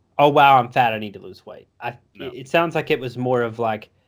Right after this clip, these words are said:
Speaker 1: "I'm living a particular lifestyle, and it's gotten me nowhere, and I need to
Speaker 2: Yep.
Speaker 1: change my lifestyle." And losing weight was a, was a part of bettering your lifestyle.
Speaker 2: Yeah, because, I mean,
Speaker 1: Right,
Speaker 2: trust me,
Speaker 1: okay.
Speaker 2: 'cause trust me, like,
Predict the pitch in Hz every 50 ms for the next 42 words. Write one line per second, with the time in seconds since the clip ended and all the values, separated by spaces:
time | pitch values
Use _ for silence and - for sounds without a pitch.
0 | _ _ _ _ 151 147 156 151 147 143 143 143 139 143 131 131 117 110 - 120
1 | 127 - 156 147 - 139 120 117 113 107 110 113 120 127 - - - 143 143 147
2 | 147 151 160 160 - - 123 117 110 113 - 120 123 123 120 120 113 110 110 110
3 | 107 107 110 110 117 117 120 123 117 117 120 117 117 117 110 107 104 104 104 113
4 | 107 101 107 101 98 104 104 104 104 - - - 101 98 95 92 113 120 120 113
5 | 120 123 123 123 127 113 110 110 104 - - 107 - 113 101 - _ _ 123 117
6 | 110 110 107 - - 139 127 117 104 - _ - 113 107 101 98 104 - _ _
7 | _ 123 123 127 117 110 104 104 101 95 98 95 - - - - - 71 - -
8 | - _ _ _ 113 110 104 98 90 - _ _ - 127 120 135 135 135 135 131
9 | 120 - - 208 208 180 - - 120 110 107 107 - - - _ _ _ _ _
10 | _ _ _ _ _ _ _ _ _ 123 113 - - 175 170 147 - 123 110 107
11 | 107 107 107 107 107 107